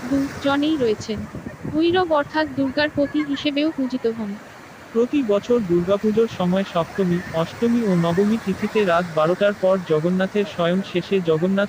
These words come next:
Speaker 2: মন্দির প্রাঙ্গণেই দুটি করে পাঠা উৎসর্গ করা হয় একান্ন পীঠের এক দেবী, দেবী বিমলাকে।
Speaker 1: পুজো মন্ত্রে বলা হয়, "বিমলা ভৈরবী যত্র, জগন্নাথস্তু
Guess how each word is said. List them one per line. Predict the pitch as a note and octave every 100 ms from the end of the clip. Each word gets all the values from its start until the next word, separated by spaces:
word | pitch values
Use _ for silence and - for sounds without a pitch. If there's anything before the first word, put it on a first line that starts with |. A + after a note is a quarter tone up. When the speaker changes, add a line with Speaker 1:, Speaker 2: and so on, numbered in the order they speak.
| F3
Speaker 2:
মন্দির | E3 F3 G3 G3
প্রাঙ্গণেই | E3 F3+ G3 G3+ G3+
দুটি | E3+ E3 G3+
করে | F#3+ F#3 F#3+
পাঠা | F3 -
উৎসর্গ | F#3+ F3 - G#3+ G#3 G#3+
করা | F3 E3+
হয় | E3 F3 F3+ E3
একান্ন | E3 G3+ G3+ G#3+
পীঠের | F#3+ G#3+ G#3
এক | F3+ E3+ D#3+
দেবী, | D#3+ E3 F3+ - E3+
দেবী | F3+ A3+ F3
বিমলাকে। | D#3+ C#3+ C3+ C3 - - - - - - -
Speaker 1:
পুজো | D#4+ D#4+ F#4
মন্ত্রে | E4 D#4+ F4 E4+
বলা | C4+ B3+
হয়, | C4 B3+ A3+ - B3
"বিমলা | C4+ D4+ F4+
ভৈরবী | D#4+ C#4+ D4 D4+ D#4+ D4+
যত্র, | C4 B3 C4 C4+ - -
জগন্নাথস্তু | C4 C4+ D4+ D4+ D4 D4+ -